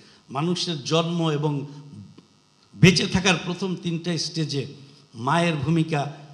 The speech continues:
একা, সেই জন্য আল্লাহ তা-, তাআলা প্রথম তিনটা হক দিছেন মাকে। আমরা তো একটু প্র্যাকটিসই করি না। রাসূলুল্লাহ সাল্লাম বলছেন, "যে, যে কয়জনকে আমি হাসরের ময়দানে অভিশাপ দিব, তার এক নাম্বার হবে যে মায়ের সাথে খারাপ ব্যবহার করবে।"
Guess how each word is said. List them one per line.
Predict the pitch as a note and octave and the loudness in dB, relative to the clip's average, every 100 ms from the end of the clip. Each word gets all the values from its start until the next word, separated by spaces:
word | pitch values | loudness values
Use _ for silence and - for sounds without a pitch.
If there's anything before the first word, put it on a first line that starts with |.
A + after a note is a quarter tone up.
| - - | -20 -2
একা, | - D#3+ C#3 - - - | 0 2 0 0 -8 -14
সেই | - D3+ | -12 -8
জন্য | D#3+ D#3+ | -6 -4
আল্লাহ | D3 D3 | -4 -6
তা-, | C#3 B2 - C3+ C3+ | -10 -12 -12 -12 -10
তাআলা | B2+ A2+ | -8 -8
প্রথম | - D#3 G3+ F3 | -10 -6 -6 -4
তিনটা | F3 D#3 A2+ | -4 -4 -6
হক | D3 D3+ B2+ | -8 -10 -12
দিছেন | - D#3 - - - - | -8 -8 -8 -18 -20 -2
মাকে। | D3 D3 B2+ A2+ - - _ _ _ - _ _ _ _ _ _ _ - | 0 0 -4 -14 -20 -20 _ _ _ -20 _ _ _ _ _ _ _ -8
আমরা | A3+ A#3+ | -4 -2
তো | |
একটু | A#3+ A#3 | -4 -4
প্র্যাকটিসই | C#4+ B3 G3 F#3+ | -2 -2 -2 -6
করি | C3+ G#2 F#2+ | -8 -12 -14
না। | - - _ _ _ _ _ _ _ _ _ _ _ _ _ _ _ - | -20 -20 _ _ _ _ _ _ _ _ _ _ _ _ _ _ _ -10
রাসূলুল্লাহ | D3 G#3+ G#3+ | -4 0 2
সাল্লাম | G#3+ G3+ G3+ | 2 2 2
বলছেন, | G3+ - F#3 | 2 2 -2
"যে, | C#3 - | -2 -8
যে | - C3+ | -6 -4
কয়জনকে | F#3+ G#3+ G3+ A3+ A3+ | 0 2 2 4 4
আমি | A3+ | 4
হাসরের | G3 G3 G3+ G3+ | 2 0 -2 0
ময়দানে | F#3+ F#3+ F3+ F3 | -2 -2 -2 0
অভিশাপ | F#3 G#3+ A3+ | 0 2 2
দিব, | F#3 G3+ F#3 D#3+ - - - | 2 0 0 0 -4 -16 -10
তার | D#3+ F#3 | -4 2
এক | G#3+ A3+ | 2 2
নাম্বার | A#3+ A#3+ A#3 | 0 2 4
হবে | A#3 G3+ | 4 4
যে | F#3 | 2
মায়ের | F3 F3+ F#3+ | 4 6 4
সাথে | - F3+ F#3+ | 4 -2 -2
খারাপ | E3+ D#3+ | 0 0
ব্যবহার | C#3+ C3+ B2 | 0 -2 -4
করবে।" | B2 F2+ | -8 -14